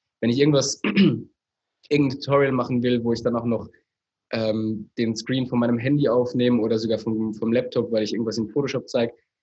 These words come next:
das wird dann immer aufwendiger. Oder wenn ich sogar wirklich was zeige, wo ich sag,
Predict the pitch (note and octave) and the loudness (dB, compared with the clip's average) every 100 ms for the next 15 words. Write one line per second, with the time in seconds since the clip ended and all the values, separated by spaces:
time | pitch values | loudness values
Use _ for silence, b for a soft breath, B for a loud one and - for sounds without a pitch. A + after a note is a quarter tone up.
0 | _ _ B2 B2 C#3 B2+ C3 C3 - C3+ | _ _ -2 0 0 0 0 0 0 0
1 | C3+ D3 C#3 C3 C#3 A#2+ B2 A#2+ A#2+ A#2 | 0 0 0 -2 0 2 4 2 2 -2
2 | A#2 A2 A2 G2 B2 B2 A2 A2 - - | -2 0 -2 -2 -4 -4 -4 -6 -8 -6
3 | A2+ A#2 - G#2+ G#2+ G2+ A2+ | -2 -2 -4 -4 -4 -2 -4